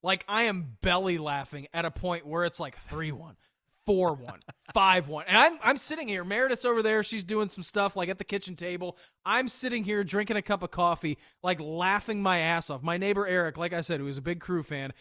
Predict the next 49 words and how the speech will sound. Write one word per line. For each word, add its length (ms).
he's, 200
like, 200
looking, 360
he's, 240
I 120
can 120
see 160
him 140
looking 280
at 140
me 100
through 240
the 100
window, 560
and 140
he's 300
laughing. 480
Like, 160
we 100
got 120
the 60
doors 380
open 260
and 120
the 40
windows 480
open, 360
and 260
we're 140
just 200
laughing 440
together 420
for 80
what 260
that 160
was. 320
One, 400
credit 360
Spurs 380
for 180
an 60
incredible 640
performance. 640
Two, 440
what 340
the 80
hell 260
is 140
happening? 520